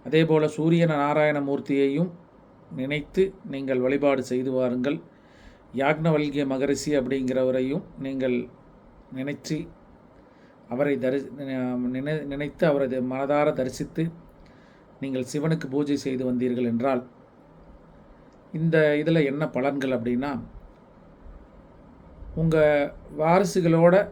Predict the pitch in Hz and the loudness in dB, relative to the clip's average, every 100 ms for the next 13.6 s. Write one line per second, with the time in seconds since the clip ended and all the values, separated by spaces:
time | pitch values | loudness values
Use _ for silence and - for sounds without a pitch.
0 | - 165 147 165 151 143 143 170 - 156 | -6 -6 -2 -2 -2 0 0 0 2 4
1 | 180 - 175 151 151 135 131 135 147 180 | 4 2 4 6 4 4 2 4 0 -2
2 | - - 131 113 - 151 147 165 135 127 | -10 -6 -6 -4 2 4 4 2 0 0
3 | 123 117 - - - - - - - - | -2 -4 -10 -20 -20 -20 -20 -20 -20 -20
4 | - - - - 156 156 151 143 139 131 | -20 -20 -18 -8 -2 2 2 4 4 2
5 | 127 131 156 185 175 165 156 143 143 143 | 0 2 4 4 2 0 0 -2 -4 -2
6 | 139 139 131 - 165 196 - - 156 165 | -2 -2 -2 0 0 0 -8 -8 0 2
7 | 165 165 135 143 202 - - - 143 131 | 2 0 0 0 -2 -6 -20 -18 -8 -2
8 | 151 170 165 156 139 127 123 127 147 202 | 4 6 6 6 2 2 2 2 0 -4
9 | - - 143 135 135 127 151 151 139 131 | -12 -12 -8 -6 -8 -6 -4 -2 0 0
10 | 135 - 147 180 - - - - - 143 | 0 -2 -2 -2 -6 -20 -20 -20 -12 -8
11 | 131 143 147 143 135 131 135 139 127 123 | -2 0 2 0 0 -4 -4 -4 -4 -2
12 | 127 170 147 131 127 127 120 - 151 160 | -2 -2 -2 -2 -2 -2 -4 0 2 2
13 | 135 127 120 - 226 | -2 -2 -2 -2 -4